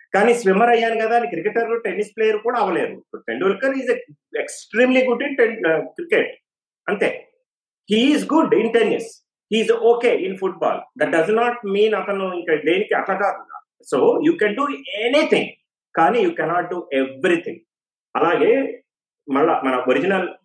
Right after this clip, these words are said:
పాయింట్ కి వస్తే, ముఖ్య-, అతి ముఖ్యమైన విషయం ఏంటి అంటే, మనము ప్రతిదానికి సరే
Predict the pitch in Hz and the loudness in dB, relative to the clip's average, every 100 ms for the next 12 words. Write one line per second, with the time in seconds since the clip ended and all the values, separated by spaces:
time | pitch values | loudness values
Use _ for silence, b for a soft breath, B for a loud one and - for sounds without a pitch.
0 | _ _ - 139 147 160 - 127 113 - | _ _ -4 0 2 0 0 -2 -2 -2
1 | 104 233 - _ _ _ - - 233 - | -4 -6 -10 _ _ _ -20 0 0 2
2 | 139 226 202 190 226 214 214 180 143 165 | 2 2 2 0 2 2 2 -2 -6 -6
3 | 160 143 120 117 117 117 127 107 95 95 | -6 -6 -6 -4 -4 -6 -6 -6 -6 -4
4 | 196 - _ _ _ _ _ _ 110 110 | -4 -6 _ _ _ _ _ _ -6 -2
5 | 117 147 190 190 156 254 - - _ _ | 2 2 4 4 2 0 -2 -12 _ _
6 | _ 151 160 - 254 226 226 240 240 269 | _ -6 -6 -4 -2 0 2 0 0 -2
7 | 262 180 170 180 139 - | -2 0 0 0 -2 -4